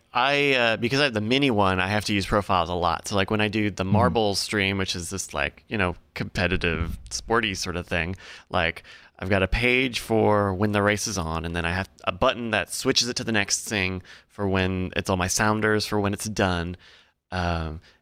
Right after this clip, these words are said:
Speaker 1: it's got, like, folders. It's very, it's very
Speaker 2: Mm-hmm.
Speaker 1: expandable. Uh, my only, the only thing I don't love about the Stream Deck, and I'd be interested to hear if you have the same f-, feeling, is, uh, kinda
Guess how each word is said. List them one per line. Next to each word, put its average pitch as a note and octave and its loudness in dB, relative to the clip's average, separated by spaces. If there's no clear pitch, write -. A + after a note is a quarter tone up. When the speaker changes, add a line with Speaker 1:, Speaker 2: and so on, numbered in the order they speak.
Speaker 1:
it's - -2
got, F#2+ 4
like, D2+ -2
folders. A2 2
It's G2+ -4
very, A#2 2
it's G2+ -2
very A2 4
Speaker 2:
Mm-hmm. F#2+ -4
Speaker 1:
expandable. - -14
Uh, G2 2
my A#2+ 2
only, D#3 -2
the A2 0
only C#3+ 2
thing D3+ 0
I A#2+ 2
don't F#2+ 0
love F2 0
about D#2+ -2
the - -8
Stream - -10
Deck, - -6
and G2 -4
I'd G2+ 2
be A2 0
interested A2 0
to F#2 2
hear F#2+ -2
if E2+ -4
you F2 -2
have F2 -2
the E2 -4
same D#2 -8
f-, - -20
feeling, E2 -6
is, B1 -4
uh, F2+ 2
kinda D#3 2